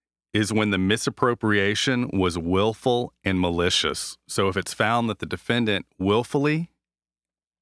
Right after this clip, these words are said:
and maliciously misappropriated your trade secrets,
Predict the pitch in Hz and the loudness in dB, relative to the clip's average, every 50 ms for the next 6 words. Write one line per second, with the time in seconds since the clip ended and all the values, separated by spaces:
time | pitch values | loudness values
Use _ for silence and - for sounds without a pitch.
0 | _ - 98 92 87 85 85 85 90 95 104 - - 143 135 - - 139 143 143 | _ -4 -2 -2 0 -2 -2 0 0 0 0 0 0 -2 -2 -2 0 0 0 0
1 | 143 151 170 - _ _ - 98 104 110 - - 110 - 120 117 113 - 110 107 | 0 -2 -6 -10 _ _ -2 0 0 0 0 -4 -2 0 0 0 0 0 0 0
2 | 107 110 110 110 107 113 123 104 - - 95 92 87 - - 92 92 - - 92 | 2 2 0 0 0 0 -2 0 0 0 0 0 -2 -2 -2 -2 -2 0 0 -2
3 | 90 82 - - - | -2 -2 -6 -10 -12